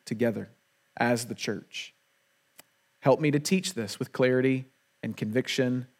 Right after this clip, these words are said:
and the authority of your word. We ask in Jesus' name. Amen. All right, well, we gotta start with the bad news, and verse three is not a good one, right? I mean, verse, what we just read is not super encouraging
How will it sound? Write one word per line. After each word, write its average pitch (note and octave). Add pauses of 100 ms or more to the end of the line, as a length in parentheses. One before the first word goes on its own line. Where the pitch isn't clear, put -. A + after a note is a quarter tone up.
(260)
and A2+
the A2+
authority B2+
of A#2
your C3
word. G#2+
We A#2+
ask A#2
in A2+
Jesus' A#2+
name. F#2+ (840)
Amen. G#2 (1600)
All E3+
right, G3
well, F3
we F3
gotta G#3
start G3+
with F#3
the D#3
bad F3
news, B2+
and C#3
verse E3+
three D#3+
is C3
not D3+
a D#3
good D3
one, G2+
right? C3+
I D#3
mean, C3+
verse, D3+
what D3+
we E3
just F3
read E3+
is C3
not D#3 (840)
super F3
encouraging C#3